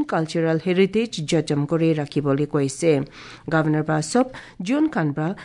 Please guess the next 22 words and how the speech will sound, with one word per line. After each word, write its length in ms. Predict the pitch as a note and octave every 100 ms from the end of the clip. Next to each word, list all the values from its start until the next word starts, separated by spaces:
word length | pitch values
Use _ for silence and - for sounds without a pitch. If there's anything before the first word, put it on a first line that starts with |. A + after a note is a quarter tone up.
| - -
চাকা 260 | F#3+ F#3+ F3+
কাটি 280 | F3 - G#3+ - F3
আৰু 180 | E3 F3+ - G#3
লাংচিমনি 460 | G3+ - F#3 E3 D#3+
মনাই 240 | D3+ D3+ D3+
আছে, 160 | D#3 C4 D4+
তাই 140 | G3 F3
খান 120 | F3+ E3+
লগতে 260 | E3+ D#3+ D#3+ -
খুচি, 320 | A#3+ - A3+ A3+ - - F#3
ধুন 140 | A#3+ B3
পাতি 260 | A3 A3+ A3+ -
আৰু 120 | D#3+ E3 F3
আগে 180 | E3+ F#3
বঢ়াই 260 | F#3 D#3+ D#3+
যাবলৈ 240 | D#3+ D3+ F3 E3
উইচ 140 | D#3+ -
কৰিছে। 360 | D3 D3 E3+ D#3 D#3 - - -
চিফ 160 | C4 C4
মিনিষ্টাৰ 340 | C4 B3 B3 C4+
নিপিৰিঅ 420 | A#3 - E3 D#3 D#3
পৰা 140 | D#3+